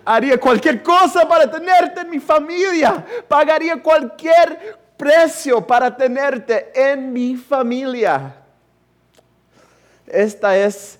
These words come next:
la esencia de lo que Dios hizo para comprarnos y adoptarnos. Y a esto, a esto apunta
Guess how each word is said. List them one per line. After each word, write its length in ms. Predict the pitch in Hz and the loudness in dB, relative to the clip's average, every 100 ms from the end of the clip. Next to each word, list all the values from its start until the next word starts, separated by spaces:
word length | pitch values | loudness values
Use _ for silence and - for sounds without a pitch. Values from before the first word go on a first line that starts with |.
| _ - | _ -6
la 140 | 170 | -2
esencia 720 | 170 170 - 254 262 226 202 | -2 -4 -2 -2 -2 -4 -6
de 140 | 160 165 | -4 -4
lo 160 | 160 | -4
que 180 | 147 151 | -6 -10
Dios 460 | 151 139 170 175 - | -10 -6 -4 -4 -6
hizo 440 | 175 165 - 123 123 | -14 -12 -8 -8 -8
para 220 | 120 123 | -10 -10
comprarnos 960 | 143 143 143 135 156 135 120 - - _ - | -14 -12 -6 -4 -4 -8 -12 -14 -20 _ -12
y 100 | 139 | -6
adoptarnos. 1160 | 123 127 127 - 117 113 110 104 101 - _ _ _ _ _ _ _ _ _ _ _ - | -4 -4 -8 -8 -8 -8 -10 -14 -16 -20 _ _ _ _ _ _ _ _ _ _ _ -8
Y 100 | 127 | -2
a 320 | 131 131 175 | 0 4 4
esto, 400 | 202 - - 95 - - _ _ _ _ _ | 2 0 -14 -14 -16 -20 _ _ _ _ _
a 280 | 127 135 151 | 0 2 4
esto 760 | 226 220 - - 117 107 127 - | 4 2 -2 -14 -12 -12 -14 -14
apunta 760 | 120 - 160 147 - 104 101 | -14 -12 -10 -10 -12 -12 -12